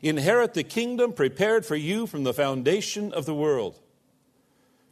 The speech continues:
And then he will say to those on his left, 'Depart from me, you cursed, into the eternal fire prepared for the devil and his angels.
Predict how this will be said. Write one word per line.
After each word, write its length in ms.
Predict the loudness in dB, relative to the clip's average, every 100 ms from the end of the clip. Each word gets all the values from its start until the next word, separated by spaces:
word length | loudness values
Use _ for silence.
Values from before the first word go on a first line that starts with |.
| _ _ -12
And 140 | -4
then 100 | 0
he 80 | 0
will 100 | 0
say 200 | 2 4
to 80 | 4
those 260 | 4 4
on 140 | 2 0
his 200 | -2 0
left, 520 | 2 2 0 -10 -20 _ _ _ _ _ -8
'Depart 560 | -6 -2 0 0 -2
from 180 | -6 -2
me, 480 | 0 0 0 -4 -8 -10
you 200 | -6 -6
cursed, 420 | -4 -4 -6 -10 -14 _ _ _ _ _ _ _ _
into 320 | 0 0 0 0
the 120 | 0
eternal 440 | 0 0 -2 -4
fire 360 | -2 -2 2 0
prepared 460 | 0 -2 0 0
for 80 | -2
the 100 | -4
devil 320 | 2 2 0
and 100 | -2
his 180 | -4 -4
angels. 640 | -4 -4 -8 -10 -10 -14